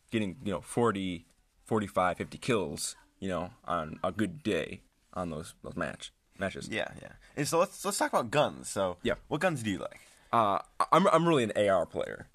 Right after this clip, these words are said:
Speaker 1: Uh, I, I know you're S M G, you, you can talk about that later, but yeah, A Rs are my thing. I, I, you know, everybody was kinda using the A K. The A K just smacks people. I mean, you almost look at them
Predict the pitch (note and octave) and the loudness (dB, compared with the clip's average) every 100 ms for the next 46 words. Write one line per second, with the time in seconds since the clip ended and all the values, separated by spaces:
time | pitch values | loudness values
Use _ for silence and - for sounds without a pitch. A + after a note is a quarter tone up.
0 | _ _ G#2 G#2+ G2+ F2+ A#2 A#2+ B2 A#2 | _ _ 6 6 6 6 4 6 6 6
1 | A2+ A2 G#2 G#2 G#2+ G2 G#2 G2+ G2 G#2 | 4 2 4 4 2 -2 0 0 0 0
2 | F#2 F2 F2 - F2 D#2 G2 G#2+ F2+ F#2+ | 0 0 2 4 4 4 2 0 -2 -6
3 | - - A2+ G2+ - D#3 F#3 E3 C3+ A2+ | -10 -6 0 0 2 6 6 6 0 0
4 | A2+ A#2 G#2 F#2+ - - - - _ _ | 0 -2 0 -2 -2 -6 -10 -20 _ _
5 | _ _ _ _ _ _ _ _ _ E3 | _ _ _ _ _ _ _ _ _ 4
6 | C#3 A2 F2+ - F#3 G#3 E3 A#2+ - C3 | 4 4 0 4 6 8 6 2 0 0
7 | G#2+ G#2+ F#2+ - A2 A2 G#2+ G#2 - D#3+ | 2 0 -2 -2 0 0 0 -2 -2 -4
8 | D3+ G2 - - - D#2 G2 F#2 - - | -2 -4 -4 -4 -4 0 0 0 -6 -12
9 | C#2 C#2+ E2+ E2 F2+ G#2+ G#2+ - G#2 G2 | -12 -10 -8 -6 -2 -2 -4 -4 -6 -6
10 | F2 F#2+ F2 E2 | -6 -4 -4 -6